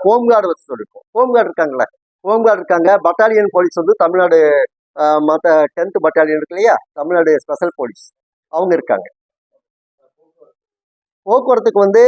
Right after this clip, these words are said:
சண்டேங்கிறதுனால ரொம்ப அதிகமான போக்குவரத்து இருப்பதற்கான வாய்ப்புகள் குறைவு. இருந்தாலும் அதற்கு வந்து டைவர்ஷன் தேவைப்பட்டால் டைவர்ஷன் ஏற்படுத்துவதற்கும் நடவடிக்கை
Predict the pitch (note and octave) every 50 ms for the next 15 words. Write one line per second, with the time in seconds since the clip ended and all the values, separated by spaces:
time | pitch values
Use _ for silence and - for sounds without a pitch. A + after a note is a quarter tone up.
0 | B3 E3 - - F3+ G#3 B3 A#3+ C4+ C4 C4 B3 A#3 G#3+ G3+ G3+ G#3 G3+ G#3 A3+
1 | A#3 A#3 A#3 G3 F3 F3+ - A#3+ G#3 F3 E3+ G3+ G#3+ A3+ A3 G#3+ A3 A3+ A3+ A3+
2 | A3 G#3 G3+ G3 F#3 E3+ - - F#3+ G3+ - - G3 F#3+ F#3 F#3 - _ - G3+
3 | F#3+ F#3 F3 F3+ - - F#3 F3+ E3 D#3+ - F3 E3+ E3+ D#3+ D3 D#3+ F3+ F#3+ -
4 | F3+ G3 G3 F3 - - D#3+ F3+ G3 F#3+ E3+ G#3 A#3+ - _ _ _ _ - F3
5 | G3+ A3 A3 A#3 A#3+ C4+ C4 A3 F3 F3 A3 A3+ - A3+ G#3+ G3+ A#3 - F#3+ F#3+
6 | G#3 G#3 G#3 - - F#3 C#3+ - F3+ - A3 G#3 G3+ F#3+ - A#3 A#3 A3+ E3+ F3+
7 | G3 F#3+ - F3+ E3+ D#3 D3 - E3 - - D3 C#3+ - - B3 A3 D#3+ C3+ C#3+
8 | C#3 _ - A#2+